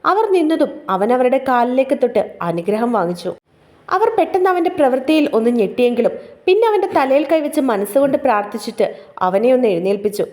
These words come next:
"ഇനിയെങ്കിലും പറയ് ചാച്ചാ കാര്യം, നമുക്കെന്തെങ്കിലും പ്രോജക്റ്റ് കിട്ടിയോ, അതോ സ്റ്റാർട്ട് ചെയ്യാൻ പോകുവാണോ?" ഡോണ സംശയത്തോടെ ചോദിച്ചതും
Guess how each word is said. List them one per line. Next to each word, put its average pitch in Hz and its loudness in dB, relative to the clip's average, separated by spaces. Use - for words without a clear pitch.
"ഇനിയെങ്കിലും 302 2
പറയ് 208 0
ചാച്ചാ 269 2
കാര്യം, 208 0
നമുക്കെന്തെങ്കിലും 302 0
പ്രോജക്റ്റ് 240 0
കിട്ടിയോ, 226 2
അതോ 233 2
സ്റ്റാർട്ട് 320 0
ചെയ്യാൻ 262 2
പോകുവാണോ?" 175 2
ഡോണ 403 2
സംശയത്തോടെ 294 0
ചോദിച്ചതും 226 0